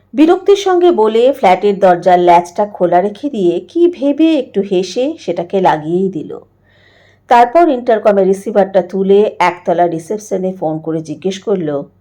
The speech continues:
"সেন সাহেব কি বাইরে গেছেন? নাইন্থ ফ্লোর থেকে বলছি।" নিচ থেকে বলল, "ম্যাডাম, আমার ডিউটি তো বেলা চারটেতে শুরু হয়েছে, আমি আসার পরে যাননি।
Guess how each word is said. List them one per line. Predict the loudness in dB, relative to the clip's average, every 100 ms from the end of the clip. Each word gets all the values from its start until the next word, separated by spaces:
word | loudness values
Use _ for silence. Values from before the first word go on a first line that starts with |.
| _ _ _
"সেন | -6 -4 -4
সাহেব | -2 -4 -2
কি | -4
বাইরে | 0 2 2
গেছেন? | 0 -2 -2 -4 -4 -8 _ _ _ -6
নাইন্থ | 0 0 -2
ফ্লোর | -4 -4
থেকে | -4 -6 -6
বলছি।" | -8 -12 -16 -20 _ _ _ _ _ _ _ _ _ _ _ _ _ _ -8
নিচ | -2 -2 -2
থেকে | -2 0
বলল, | 0 2 4 4 2 -4 _ _ _ 2
"ম্যাডাম, | 4 4 2 0 -10 _
আমার | -4 0 0 0
ডিউটি | -4 -8 -6 -4
তো | 0
বেলা | 2 4 2
চারটেতে | 0 -2 -4 -8 -8
শুরু | -6 -4
হয়েছে, | -2 -2 -4 -8 -10 -12 _ -14 -2
আমি | 0 2 2
আসার | 2 0 0
পরে | 2 2
যাননি। | 4 2 0 -6 -14